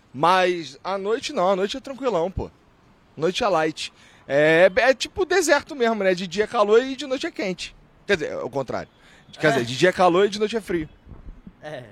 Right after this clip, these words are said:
Speaker 2: exato, exato, melhor. E aí,
Speaker 1: Então,
Speaker 2: e
Speaker 1: aí,
Speaker 2: tem
Speaker 1: aí
Speaker 2: torcedores da
Speaker 1: é, é bem
Speaker 2: Espanha,
Speaker 1: tranquilo
Speaker 2: tem?
Speaker 1: de andar na rua.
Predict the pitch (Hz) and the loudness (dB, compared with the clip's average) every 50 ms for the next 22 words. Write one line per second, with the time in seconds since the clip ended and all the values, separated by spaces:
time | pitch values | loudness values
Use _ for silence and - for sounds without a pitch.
0 | 98 95 113 113 117 120 104 98 95 _ _ _ _ _ - _ 113 120 110 110 | -18 -18 -18 -20 -20 -20 -20 -20 _ _ _ _ _ _ -20 _ -20 -20 -20 -20
1 | 101 98 98 - - - 135 139 123 113 104 95 - - - - _ - _ - | -18 -16 -16 -14 -14 -14 -14 -16 -16 -16 -18 -20 -20 -20 -20 -20 _ -20 _ -18
2 | - - - - - - - - - _ _ _ _ - - - - - - _ | -16 -16 -16 -16 -20 -20 -20 -20 -20 _ _ _ _ -20 -20 -20 -20 -20 -20 _
3 | _ _ _ 196 233 262 294 277 247 240 - - 254 196 180 185 190 202 220 240 | _ _ _ -8 -4 -2 -2 -2 -2 -4 0 2 6 6 8 8 6 4 4 4
4 | 254 247 233 240 240 247 254 262 269 277 277 269 269 262 247 247 254 254 240 220 | 4 6 6 4 4 4 2 2 4 4 4 4 4 4 4 4 4 4 4 4
5 | 196 240 285 - 277 269 226 226 269 269 269 196 240 226 226 233 226 214 190 214 | 4 2 0 0 -2 -2 0 0 0 0 2 2 2 4 4 4 4 4 2 0
6 | 233 214 | -4 -8